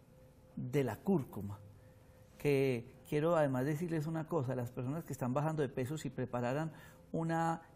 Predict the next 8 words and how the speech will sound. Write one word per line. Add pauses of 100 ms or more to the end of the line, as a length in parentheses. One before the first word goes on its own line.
infusión
de
cúrcuma (560)
para
tomar
después
del
almuerzo,